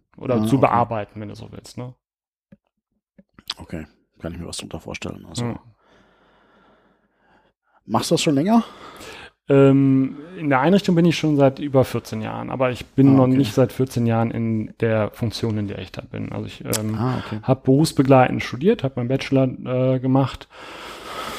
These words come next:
Speaker 1: Zweitausendsieben, glaub ich. Zweitausend, nee, zweitausendneun bin ich fertig geworden. Ich glaub, zwei vier,
Speaker 2: Mhm.
Speaker 1: zwei vier oder fünf hab ich angefangen und zwei neun fertig geworden. Hab das, wie gesagt, berufsbegleitend gemacht in Düsseldorf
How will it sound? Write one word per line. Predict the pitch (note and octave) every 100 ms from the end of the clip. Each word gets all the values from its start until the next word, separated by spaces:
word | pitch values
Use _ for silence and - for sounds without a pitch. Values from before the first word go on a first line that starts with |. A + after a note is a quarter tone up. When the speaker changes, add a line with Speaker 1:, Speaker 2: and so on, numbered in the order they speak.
| -
Speaker 1:
Zweitausendsieben, | - - B2 C3+ C3 C3 C3+ B2 C3 G#2+ D#3 F3
glaub | E3+ E3 E3
ich. | D#3+ -
Zweitausend, | C3 C#3 B2 B2
nee, | A#2+ A#2
zweitausendneun | - C3 A#2+ A2 A#2 B2+ C#3+
bin | C3
ich | A#2
fertig | - A2+ G2 -
geworden. | G#2+ G#2+ A2
Ich | -
glaub, | A2+ -
zwei | B2 A#2
vier, | G#2+ A#2+ C#3 C3
Speaker 2:
Mhm. | B2+
Speaker 1:
zwei | - A#2
vier | G#2 C#3+
oder | C3+
fünf | - - C3 C3
hab | A#2
ich | - B2+
angefangen | C#3 C3+ - A#2+
und | A2
zwei | - A2
neun | G#2+ G#2+
fertig | - B2 A#2+
geworden. | - B2 B2+ B2+ B2 G#2+
Hab | A#2+ -
das, | B2 G#2
wie | A#2+
gesagt, | B2 -
berufsbegleitend | B2+ D3+ D#3 C#3+ D3 C#3+
gemacht | C3 B2 -
in | A#2+
Düsseldorf | E3+ G3 F3 F3